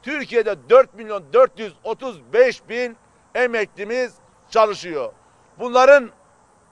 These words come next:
Türkiye'nin iş yaşamına kazandırmış olduğu deyimlerden birisi de bu. Daha da vahimi, her yıl yüzlerce insan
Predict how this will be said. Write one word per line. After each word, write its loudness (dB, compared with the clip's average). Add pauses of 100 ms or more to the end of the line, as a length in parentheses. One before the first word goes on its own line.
(380)
Türkiye'nin -4 (320)
iş -6
yaşamına -2
kazandırmış -2
olduğu -6 (180)
deyimlerden -2
birisi -6
de 0
bu. -4 (520)
Daha 4
da 4 (580)
vahimi, 0 (320)
her -2
yıl -8
yüzlerce -6
insan -2